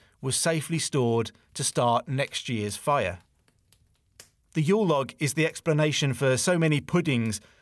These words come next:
that either share the name or the cylindrical shape. As recently as nineteen twenty-three, H J Rose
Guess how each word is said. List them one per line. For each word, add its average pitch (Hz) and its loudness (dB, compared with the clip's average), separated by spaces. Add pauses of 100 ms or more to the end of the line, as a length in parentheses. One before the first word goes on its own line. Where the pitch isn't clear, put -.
(120)
that - -4
either 156 2
share 160 2
the 131 -2
name 123 -2 (220)
or 139 0
the 131 0
cylindrical 131 0
shape. 107 -2 (1400)
As 151 0
recently 147 0
as 131 0
nineteen 147 0
twenty-three, 127 0 (600)
H 180 0
J 185 2
Rose 131 0